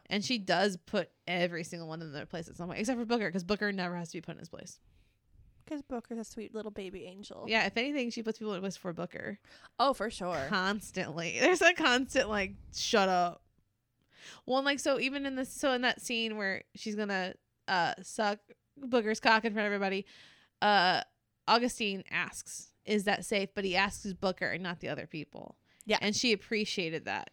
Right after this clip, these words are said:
Speaker 1: 'cause a lot of them treated him, Booker, like he was just, like, a statue. Like, he wasn't a person.
Speaker 2: Yeah.
Speaker 1: And that really bothered her.
Speaker 2: Yeah.
Speaker 1: 'Cause you could tell, 'cause she was constantly needling them to, like, "No, just talk to him."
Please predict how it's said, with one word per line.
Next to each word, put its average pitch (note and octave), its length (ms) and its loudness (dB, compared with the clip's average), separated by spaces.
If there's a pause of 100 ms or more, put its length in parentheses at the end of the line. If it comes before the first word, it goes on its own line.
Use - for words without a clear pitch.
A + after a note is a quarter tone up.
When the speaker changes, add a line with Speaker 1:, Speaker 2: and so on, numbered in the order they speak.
Speaker 1:
'cause F3 300 -4 (460)
a G3+ 100 0
lot G3+ 220 4
of G#3 60 -2
them G3+ 160 -2
treated F#3 360 -6
him, F3 360 -6
Booker, F#3 320 -2
like F3+ 160 -4
he F3 160 -8
was E3 180 -6
just, E3 240 -10
like, D#3+ 200 -4
a - 320 -6 (200)
statue. B2+ 560 -4
Like, F3+ 140 -6
he G#3+ 120 -2
wasn't G#3 260 2
a E3 40 -6
person. - 640 -10
Speaker 2:
Yeah. C#3 260 -2
Speaker 1:
And G3 100 -2
that D3+ 60 0
really F#3 160 0
bothered D#3 440 -2
her. - 400 -12
Speaker 2:
Yeah. D3+ 320 -2 (300)
Speaker 1:
'Cause A3+ 160 0
you A3 40 -2
could G#3 140 0
tell, G3+ 120 2
'cause F#3 100 -6
she G3 40 0
was F#3 80 0
constantly G3 380 -2
needling F3 480 -4
them D#3+ 220 -4
to, F3 120 -10
like, - 420 -10 (460)
"No, G#3+ 240 0
just F#3 180 -8
talk - 220 -6
to E3+ 80 -18
him." G3+ 240 -4